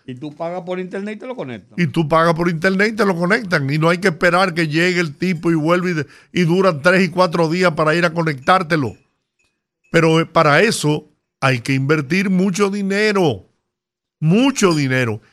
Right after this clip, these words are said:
Speaker 2: Y se ha avanzado, se ha avanzado porque se han comprado medidores, pero todavía no es lo suficiente.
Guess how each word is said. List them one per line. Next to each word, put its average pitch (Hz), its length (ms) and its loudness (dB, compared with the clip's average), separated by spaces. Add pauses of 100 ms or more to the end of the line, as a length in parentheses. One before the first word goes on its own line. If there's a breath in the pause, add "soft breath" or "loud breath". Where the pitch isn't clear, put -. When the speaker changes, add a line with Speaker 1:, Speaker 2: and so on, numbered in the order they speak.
(140 soft breath)
Speaker 2:
Y 180 160 0
se 156 140 0
ha 139 60 4
avanzado, 175 720 0 (680)
se - 140 -4
ha 135 40 2
avanzado 190 520 2
porque 143 300 -4
se 143 100 -2
han 151 120 -2
comprado 160 580 2
medidores, 151 800 0 (480 soft breath)
pero 131 320 0
todavía 127 720 -2
no 151 200 -2
es - 280 -4 (320)
lo 147 180 0
suficiente. 151 1120 -4